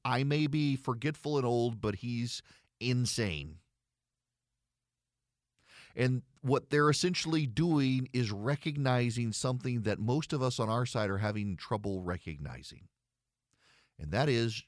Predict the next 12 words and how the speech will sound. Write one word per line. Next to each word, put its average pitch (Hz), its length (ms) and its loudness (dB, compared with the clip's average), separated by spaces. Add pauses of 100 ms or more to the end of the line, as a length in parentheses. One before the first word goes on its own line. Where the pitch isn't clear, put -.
Joe 92 220 -4
Biden, 131 460 0
more 107 140 0
likely 110 280 -2
than 90 160 -4
not, 104 160 -2
is 82 80 -8
gonna 95 160 -4
be 92 140 -4
the 85 100 -6
Democrats' 78 540 -10
nominee. 78 460 -8